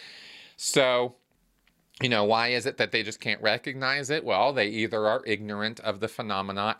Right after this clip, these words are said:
as a phenomena. They don't even bother trying to find out what's going on. They just think that what happened to them is real.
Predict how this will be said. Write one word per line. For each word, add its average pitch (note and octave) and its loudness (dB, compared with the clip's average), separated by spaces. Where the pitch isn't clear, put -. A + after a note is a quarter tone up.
as F#2+ 0
a B2 -6
phenomena. F2 -8
They F#2 0
don't F#2 -4
even G#2 -6
bother F#2 0
trying G2 -2
to F#2+ -4
find F2 -8
out E2+ -4
what's - -8
going E2+ -8
on. E2 -6
They G#2 -2
just F#2 -4
think F2 -6
that F#2+ -4
what F2+ -2
happened E2 -8
to F2 -8
them F#2+ -8
is - -12
real. E2 -4